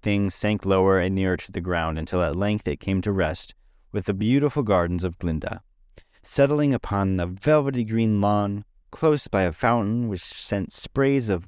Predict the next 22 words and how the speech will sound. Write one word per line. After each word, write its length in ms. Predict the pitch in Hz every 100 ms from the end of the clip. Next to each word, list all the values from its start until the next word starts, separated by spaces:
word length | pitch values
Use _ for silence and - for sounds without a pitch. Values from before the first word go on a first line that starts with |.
| _
flashing 500 | - 139 135 - 117
gems 480 | 92 104 98 95 90
instead 380 | 95 - 98 90
of 80 | 85
water 440 | 85 85 87 85
high 320 | - 156 131
into 220 | 123 107 98
the 180 | 104
air, 360 | 69 82 78 80 _ _ _ _ _ _ -
where 160 | 113
they 140 | 110 101
fell 400 | - - 131 131
with 140 | 110
a 80 | 95
soft 420 | - 131 135 - _ -
tinkling 520 | 214 196 - 85 78
sound 480 | - 76 78 85 -
into 180 | 104 92
the 120 | 87
carved 460 | - - 110 110 95
marble 400 | 90 90 90 95
basin 560 | 95 90 - 90 85